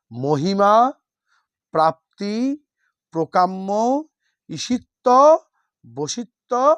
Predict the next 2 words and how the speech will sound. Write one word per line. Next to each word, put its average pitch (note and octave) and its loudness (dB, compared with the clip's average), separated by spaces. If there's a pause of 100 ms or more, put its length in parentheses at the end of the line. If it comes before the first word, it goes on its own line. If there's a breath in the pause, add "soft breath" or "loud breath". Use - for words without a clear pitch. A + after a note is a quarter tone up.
(340)
সর্বজ্ঞত্ব। B2+ -18 (3000)
অনিমা, F#3+ -6